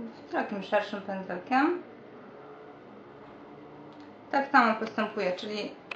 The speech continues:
na-, nabieram troszeczkę na pędzelek, e, a następnie oczekuję o zakrętkę i ten złoty cień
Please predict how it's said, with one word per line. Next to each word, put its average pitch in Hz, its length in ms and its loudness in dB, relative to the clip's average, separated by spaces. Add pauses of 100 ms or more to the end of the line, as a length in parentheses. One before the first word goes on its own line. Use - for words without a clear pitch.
(160)
na-, 240 200 6
nabieram 233 480 10
troszeczkę 226 340 0
na 220 120 8
pędzelek, 240 640 8 (600)
e, 208 320 8
a 226 60 6
następnie 220 540 4
oczekuję 202 520 2 (1040)
o 190 100 4
zakrętkę 185 720 6 (600)
i 208 320 0 (140)
ten 247 360 10
złoty 196 420 10
cień 175 420 -2